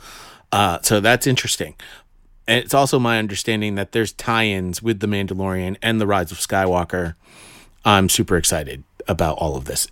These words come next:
Anyway, uh, uh, beyond the geek out. Uh, I have a little bit of a different take than what you're saying. It's sort of similar to what you're talking about.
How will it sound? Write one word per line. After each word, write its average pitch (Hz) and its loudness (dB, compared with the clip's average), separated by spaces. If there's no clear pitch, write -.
Anyway, 80 2
uh, - -6
uh, 90 -6
beyond 92 0
the 87 -4
geek 87 -10
out. 80 -10
Uh, 165 6
I 214 6
have 285 0
a 226 4
little 180 2
bit 269 -6
of 277 -8
a 269 -8
different 254 -6
take 262 -2
than 247 -6
what 254 -6
you're 240 -6
saying. 262 -2
It's - -8
sort 233 2
of 185 2
similar 135 0
to 127 -6
what 120 -4
you're 117 -6
talking 117 -2
about. 101 0